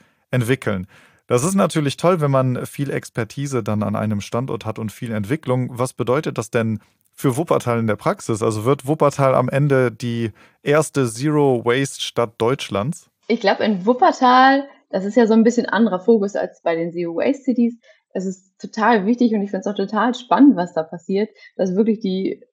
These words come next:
Speaker 2: Industrie zusammengebracht wird mit den Abfallunternehmen, mit den Startups, mit den Unis und Forschungsinstituten. Ähm, aber es ist wirklich ja dieser Industrie-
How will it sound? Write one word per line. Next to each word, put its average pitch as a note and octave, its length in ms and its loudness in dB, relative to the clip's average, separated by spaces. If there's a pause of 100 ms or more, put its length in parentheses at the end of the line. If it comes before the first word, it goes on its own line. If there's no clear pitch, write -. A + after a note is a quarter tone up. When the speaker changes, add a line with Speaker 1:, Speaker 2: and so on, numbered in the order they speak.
Speaker 2:
Industrie A3 540 4
zusammengebracht G3+ 840 -2
wird F#3 300 -2
mit G3+ 160 -2
den F#3+ 200 -4
Abfallunternehmen, G3 800 -6
mit G#3 140 -6
den G3 100 -6
Startups, - 560 -4
mit A#3+ 160 10
den G#3 180 0
Unis G3+ 360 -6
und G3 160 -8
Forschungsinstituten. G3 1040 -8 (480)
Ähm, F#3+ 440 0 (280)
aber G3 120 0
es G3 100 -6
ist - 420 -10 (260)
wirklich G#3 420 0
ja F#3 140 6
dieser F3+ 640 0
Industrie- A3 760 4